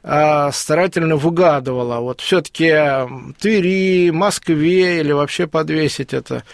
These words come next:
так сказать, сделать это, эм, вопросом торга определённого.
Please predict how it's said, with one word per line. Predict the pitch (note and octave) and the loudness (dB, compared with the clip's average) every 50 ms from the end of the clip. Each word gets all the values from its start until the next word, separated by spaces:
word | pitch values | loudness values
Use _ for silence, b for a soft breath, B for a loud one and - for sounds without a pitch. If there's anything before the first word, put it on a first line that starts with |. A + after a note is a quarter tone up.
| B B B B - | B B B B -8
так | - C#3 B2+ | -6 -6 -6
сказать, | - - - C#3+ C3 C3 C3 A#2+ - B B B B B B B - | -4 -2 -2 -2 0 0 -2 -2 -4 B B B B B B B -4
сделать | C#3 B2+ C3 D3 E3+ F3+ E3+ D#3+ D3+ - - | -4 -2 0 2 2 4 4 2 0 0 0
это, | D#3 C#3+ - - C#3+ C#3+ C#3 C3+ C3+ C3 - D3 C#3+ C#3+ C#3+ C3+ C3+ C3+ C3 | -2 -2 0 0 0 2 2 2 0 -2 -2 -2 0 0 0 0 0 -2 -4
эм, | C3 B2+ G2 - - | -4 -8 -10 -10 -6
вопросом | D3 C3 D3+ D3+ D3 - E3+ F3 E3 D3+ - - D3+ C3 B2 | 0 0 0 0 2 0 0 2 2 0 0 -2 -4 -4 -4
торга | - - E3+ E3+ E3 D#3 C#3 C#3+ C#3+ | -2 0 2 4 2 2 2 0 -2
определённого. | C3 - C#3+ C#3 C3 C#3+ C3+ C#3 C3+ C3 B2 A#2+ A#2 A#2 A#2 A2+ A2+ A2+ A2+ A#2 | -2 -4 -6 -4 -2 -2 0 0 0 0 -2 -2 -4 -4 -6 -6 -6 -8 -8 -10